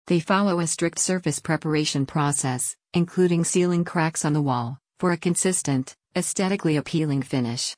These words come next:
Leveraging the latest equipment and painting techniques,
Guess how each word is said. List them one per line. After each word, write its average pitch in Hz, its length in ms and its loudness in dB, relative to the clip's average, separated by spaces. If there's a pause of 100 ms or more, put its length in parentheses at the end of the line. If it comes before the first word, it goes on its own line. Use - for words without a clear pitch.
Leveraging 190 540 2
the 147 80 2
latest 147 400 0
equipment 143 540 0
and 139 120 0
painting 160 380 0
techniques, 143 720 -2